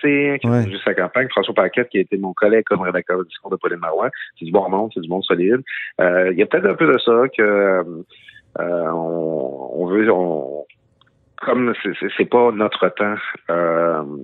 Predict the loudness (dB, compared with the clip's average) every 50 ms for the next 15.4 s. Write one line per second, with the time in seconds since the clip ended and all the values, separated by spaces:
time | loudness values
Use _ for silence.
0 | -14 -14 -8 -6 -4 -2 -2 0 0 0 0 0 0 -2 -2 -4 -4 -4 -4 -6
1 | -6 -6 -2 0 0 0 2 0 0 -2 0 0 0 0 0 0 0 0 0 0
2 | 0 0 0 0 -2 -4 -4 -6 -4 -2 -2 -2 -2 -4 -4 -2 -2 -2 -2 -6
3 | -12 -12 -12 -10 0 2 4 4 4 4 2 2 2 2 0 0 -4 -4 -2 0
4 | 2 2 2 2 2 2 0 -2 -8 -10 -8 -4 -2 -2 -2 -2 -2 -2 -2 -4
5 | -4 -6 -4 -4 -4 -4 -4 -4 -4 -4 -4 -8 -12 -14 -16 -18 -20 -20 _ _
6 | -20 -14 -12 -6 -2 0 2 2 2 2 0 0 0 -2 -4 -2 0 0 0 0
7 | 0 -2 -4 -4 -6 -6 -6 -2 0 2 2 2 2 0 -2 -4 -6 -6 -4 -2
8 | -2 -2 0 0 0 0 0 0 -2 -6 -8 -6 -6 -6 -6 -8 -6 -2 0 2
9 | 2 4 4 2 2 0 0 -2 -6 -8 -10 -12 _ _ _ _ -4 -2 0 0
10 | 0 0 2 2 2 2 0 -2 0 0 2 2 2 0 0 0 0 2 2 2
11 | 2 0 -6 _ _ _ _ -20 _ _ -20 _ -12 -8 -4 -2 -2 0 2 4
12 | 4 4 4 4 2 4 2 2 2 0 -2 -2 -2 -4 -4 -4 -6 -4 -4 -2
13 | -2 -2 -2 -4 -4 -6 -6 -6 -6 -8 -8 -6 -8 -8 -4 -2 -2 -2 -2 -4
14 | -4 -4 -2 -2 0 0 -2 -2 -4 -6 -8 -8 -6 -6 -4 -4 -2 -2 -2 -2
15 | -4 -4 -2 -2 -2 -2 -2